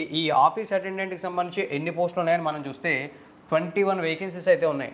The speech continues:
ఆ ట్వంటీ వన్ కూడా మనకి community base divide చేశారు. ఆ community base divide చేసిన వివరాలు చూస్తే, ఎస్సీ కేటగిరీకి సంబంధించి మూడు పోస్టులని, ఎస్టీ కేటగిరీకి సంబంధించి ఒక post, ఓబీసీ కేటగిరీకి సంబంధించి ఐదు పోస్టులు, economical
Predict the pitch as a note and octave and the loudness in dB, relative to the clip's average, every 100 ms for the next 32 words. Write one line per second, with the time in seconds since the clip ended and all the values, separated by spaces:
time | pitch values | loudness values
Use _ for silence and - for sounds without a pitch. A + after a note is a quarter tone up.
0 | - D3 D#3 D#3+ F#3+ G3 F#3 F3 F3 E3+ | 0 0 2 -2 0 0 -2 -2 -2 -2
1 | D3+ D#3+ C#3 C#3 - - - D#3 F3 F3+ | -4 -6 -6 -8 -16 -20 -2 0 2 0
2 | F3+ F#3 F3+ C#3 D3 D3+ C#3+ D3+ G#3+ - | 0 -2 -4 -4 -4 -4 -6 -8 -10 -14
3 | - - - - C#3+ D3 E3 F#3+ G3 G3+ | -20 -20 -8 4 4 6 0 0 -2 -2
4 | F3 F3 E3+ E3+ E3 D3+ D#3+ D#3 D#3+ D#3+ | -2 -2 -2 -4 0 2 2 0 0 0
5 | C3+ C3+ - - C#3 G3 G3+ G3 F#3 F#3 | 0 -6 -8 -2 -2 2 4 4 4 0
6 | F#3 F3 F3 D#3+ C3+ D#3 D3 E3 E3 E3 | 0 -2 -2 -6 -6 -4 0 0 0 -10
7 | G3 - - - - - C3 - G3+ F#3+ | -12 -14 -20 -20 -12 -2 0 2 4 6
8 | F#3 F#3 F3+ F3 E3 D3 C#3+ C#3+ E3 E3 | 6 4 -4 -8 -8 -8 -8 0 0 0
9 | F3+ C#3+ D3 E3+ F#3 F3+ E3+ E3+ E3 E3 | -6 -6 -6 -6 0 2 4 0 -4 -4
10 | D3 C#3 C3 C3+ D3 D#3 - E3 E3 - | -4 2 2 2 -2 -6 -4 -6 -8 -18
11 | - - C3+ E3 F3+ F#3 | -10 0 2 4 2 0